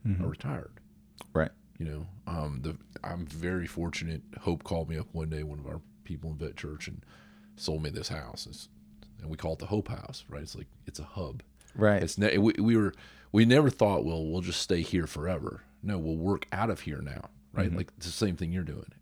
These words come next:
Speaker 2: And I love this idea, because when I pushed you a little bit harder with this whole thing, 'cause your answer's like, "Jesus," like, "What's that mean?" <laughs>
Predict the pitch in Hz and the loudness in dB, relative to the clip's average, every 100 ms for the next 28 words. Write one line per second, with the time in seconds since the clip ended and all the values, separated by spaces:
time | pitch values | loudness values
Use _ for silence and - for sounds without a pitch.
0 | _ 92 76 78 98 139 110 101 92 82 | _ -6 -4 -4 2 2 2 -2 -2 -4
1 | 76 117 104 80 - 90 80 - - - | 0 4 4 2 -2 -2 -2 -6 -12 -20
2 | - - - - _ _ - 101 85 - | -20 -20 -20 -20 _ _ 0 2 2 -2
3 | - 175 - 92 82 78 85 82 80 107 | 6 6 6 0 0 0 -2 -2 -4 0
4 | 110 90 - - _ - - - 85 85 | 2 2 -2 -8 _ -20 -20 -8 -2 -2
5 | - 110 113 - 90 - - _ _ _ | -2 -2 -2 -2 -4 -4 -14 _ _ _
6 | - 80 80 85 85 - - - 123 - | -10 -8 -4 -4 -6 -10 -10 6 6 6
7 | - - _ _ _ _ _ _ 98 92 | -4 -14 _ _ _ _ _ _ -6 2
8 | 123 143 151 127 147 120 78 - | 4 6 4 4 4 2 0 4